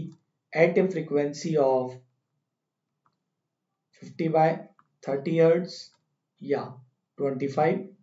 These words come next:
hertz। ठीक है गाइस, तो ये simple से points हैं जो आपको अपने mind में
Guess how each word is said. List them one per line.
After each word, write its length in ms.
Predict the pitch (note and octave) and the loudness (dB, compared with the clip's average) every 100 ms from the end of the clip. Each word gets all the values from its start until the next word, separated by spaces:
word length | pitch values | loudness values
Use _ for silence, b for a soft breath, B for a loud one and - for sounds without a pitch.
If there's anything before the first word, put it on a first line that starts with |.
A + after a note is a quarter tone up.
| _ _ _ _ _ _ _ _ _ | _ _ _ _ _ _ _ _ _
hertz। 380 | - B2+ B2 - - - _ _ | -12 -10 -10 -14 -20 -20 _ _
ठीक 100 | G#3+ | 2
है 60 | A#3 | 6
गाइस, 220 | A3+ - - B B B | 6 6 2 B B B
तो 60 | A3+ | 8
ये 160 | A#3+ C#4+ | 8 8
simple 400 | - A3+ C4 C4 | 6 6 8 8
से 100 | C4+ C4+ | 6 6
points 320 | G3 G3+ G3+ | 6 6 6
हैं 100 | A#3+ | 6
जो 80 | A3+ | 8
आपको 280 | G3 F#3 G#3+ | 8 8 2
अपने 200 | - - G#3 - _ _ _ | 2 2 0 -4 _ _ _
mind 260 | E3 E3+ F#3 | 4 6 8
में 160 | G#3+ | 6